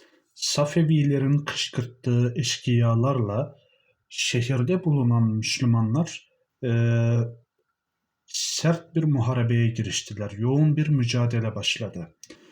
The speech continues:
Bu esnada Pir Mehmet Bey de, e, bu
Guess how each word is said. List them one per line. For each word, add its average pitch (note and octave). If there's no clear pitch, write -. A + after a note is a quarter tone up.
Bu F3
esnada E3
Pir F3
Mehmet D3
Bey C3+
de, B2
e, C3
bu D#3